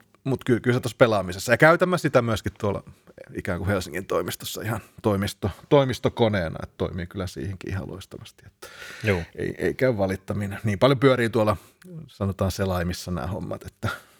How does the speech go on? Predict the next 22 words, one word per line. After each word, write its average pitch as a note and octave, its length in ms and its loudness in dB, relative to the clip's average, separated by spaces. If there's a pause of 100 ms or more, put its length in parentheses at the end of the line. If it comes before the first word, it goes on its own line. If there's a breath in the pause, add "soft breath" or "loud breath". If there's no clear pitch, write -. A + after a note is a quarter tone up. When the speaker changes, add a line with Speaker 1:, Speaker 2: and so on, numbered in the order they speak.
Speaker 1:
mikäs - 420 -4
siinä F#2 180 0
nyt F#2 160 -6
alla F2+ 300 0
sitten E2+ 300 -8
on, G#2 160 -4
niin G#2 100 -2 (120)
rupeaa F2+ 280 -2
olemaan G#2 200 -2
vähän G#2+ 220 -4
toissijasta - 640 -4 (340 loud breath)
tommosessa G2 340 -2
Speaker 2:
Niin. G2+ 120 4
Speaker 1:
peruskäytössä. F#2+ 840 0 (380 soft breath)
Speaker 2:
Se - 160 -8
on F2 120 -2
kyllä G#2 160 0
totta. - 440 -14
Se - 140 -8
on F#2 100 -6
kyllä A2 220 -6
totta. - 300 -16